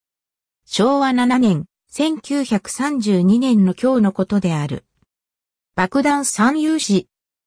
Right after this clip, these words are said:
肉弾三勇士と称えられ、映画や歌にもなった。病行沈の敵の陣。今も口ずさめる年配の方もいらっしゃるだろう。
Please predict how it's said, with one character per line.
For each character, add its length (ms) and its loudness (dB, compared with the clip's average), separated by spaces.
肉 300 0
弾 240 0
三 260 -2
勇 180 0
士 140 -6
と 160 -2
称 240 -2
え 120 2
ら 120 0
れ、 200 -4
映 220 2
画 80 0
や 160 2
歌 220 0
に 120 2
も 140 0
な 120 -2
っ 140 -10
た。 200 -6
病 320 2
行 200 0
沈 280 -2
の 120 -2
敵 260 0
の 140 4
陣。 340 -2
今 240 0
も 120 2
口 340 -6
ず 120 -6
さ 160 -2
め 120 2
る 100 0
年 240 2
配 280 0
の 140 2
方 280 -2
も 140 4
い 80 0
ら 100 -2
っ 20 -4
し 180 -6
ゃ 60 0
る 100 0
だ 160 -2
ろ 320 -4
う。 20 -20